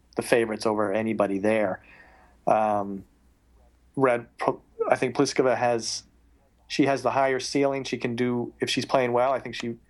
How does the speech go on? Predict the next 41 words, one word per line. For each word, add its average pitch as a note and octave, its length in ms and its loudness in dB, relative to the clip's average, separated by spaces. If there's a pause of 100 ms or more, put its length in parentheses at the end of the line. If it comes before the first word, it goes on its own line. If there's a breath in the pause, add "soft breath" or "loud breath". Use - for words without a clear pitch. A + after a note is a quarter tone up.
(320 loud breath)
I B2 60 0
do B2+ 120 0
think A#2+ 200 -2
she A2+ 220 -2 (200)
will A2 140 2
beat B2 340 -2
Radwanska. B2+ 760 0
You B2 60 -10
know, A#2 120 2
Aga B2 320 0
has A#2 120 -2
been B2+ 220 -4
to A#2 60 -2
the A2+ 60 -4
semis B2+ 360 0
a B2+ 40 -4
couple B2+ 220 0
times C3 320 0
here. C3 340 0 (600 loud breath)
She's B2 160 0
obviously B2 320 0
steadier. B2+ 480 2
She's A2 200 -8
number, A#2 280 -2 (180)
number A2+ 220 -2
three A#2+ 240 0
in A2+ 60 -2
the A#2 60 -2
world. B2 600 0 (500)
You A#2 60 -10
know, G#2+ 80 -2
I G2+ 140 -4
think A#2+ 200 -6
both B2+ 280 2
will A#2+ 80 0
see B2 260 -2
this A#2 200 0
as A2+ 100 -2
a A2 60 2
real A#2 220 2
opportunity. A#2 800 -2